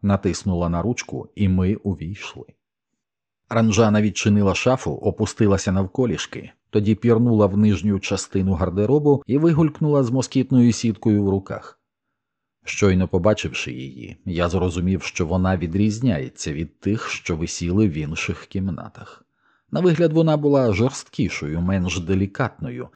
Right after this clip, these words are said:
та й згорнена була не так охайно, як інші. І тут я помітив, що тканина має металевий блиск.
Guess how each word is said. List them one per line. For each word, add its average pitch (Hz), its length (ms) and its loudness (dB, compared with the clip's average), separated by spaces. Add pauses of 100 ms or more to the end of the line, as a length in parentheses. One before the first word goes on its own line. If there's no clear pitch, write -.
та 170 100 -4
й 190 80 0
згорнена 107 600 4
була 123 280 4
не 117 140 4
так - 240 -8
охайно, 78 480 -4
як 101 300 -2
інші. - 440 -14 (760)
І 85 100 -6
тут 156 180 2
я 190 120 4
помітив, 123 500 0
що - 280 -6
тканина 80 580 -4
має 78 380 -2
металевий 78 800 -4
блиск. - 500 -16